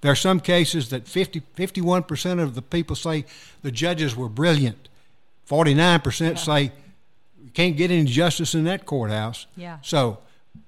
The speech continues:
Speaker 1: that's the way it ought to be.
Speaker 2: When you were the Attorney General of Tennessee, you argued before the Supreme Court.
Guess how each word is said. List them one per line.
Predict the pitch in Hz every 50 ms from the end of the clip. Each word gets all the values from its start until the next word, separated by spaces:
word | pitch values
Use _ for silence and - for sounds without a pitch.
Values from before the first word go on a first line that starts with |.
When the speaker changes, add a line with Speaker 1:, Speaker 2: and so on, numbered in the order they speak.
| - - - - - - -
Speaker 1:
that's | 147 160 160 - -
the | 156
way | 151 156 151 143
it | 123
ought | 127 127 127
to | 113
be. | 101 101 95 95 101 - - - - - - - -
Speaker 2:
When | 208 214 233
you | 226 233 254 285
were | 294 269 254 240 233 220
the | 175 165 175 180 160 160 151 - -
Attorney | - 185 - 196 202 196 190
General | 170 170 180 170 170 170 160
of | 160 151
Tennessee, | - 180 180 165 170 - - 202 175
you | 180 196 247 262
argued | 247 269 339 339 285 226 185 -
before | 151 147 - - 170 151 139 131 131 143
the | -
Supreme | 151 - - 151 - - 147 135 135
Court. | - - 123 123 - -